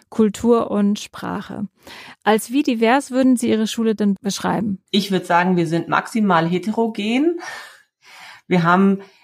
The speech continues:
Speaker 2: schon den überwiegenden Teil, äh, jüdische Schülerinnen und Schüler, aber ich würd etwa sagen, ähm,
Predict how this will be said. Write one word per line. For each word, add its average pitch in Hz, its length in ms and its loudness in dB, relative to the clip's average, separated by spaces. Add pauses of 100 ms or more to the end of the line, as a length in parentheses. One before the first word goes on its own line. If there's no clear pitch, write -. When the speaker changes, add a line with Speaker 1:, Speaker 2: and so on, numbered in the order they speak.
Speaker 2:
schon 185 260 2
den 180 140 2
überwiegenden 185 640 2
Teil, 180 500 0 (120)
äh, 165 180 -4
jüdische 233 800 -2
Schülerinnen 233 580 -2
und 220 140 -2
Schüler, 240 520 -2 (680)
aber 185 460 2 (480)
ich - 120 -14
würd 170 160 -2
etwa 175 240 -4
sagen, 160 680 2
ähm, 160 520 -6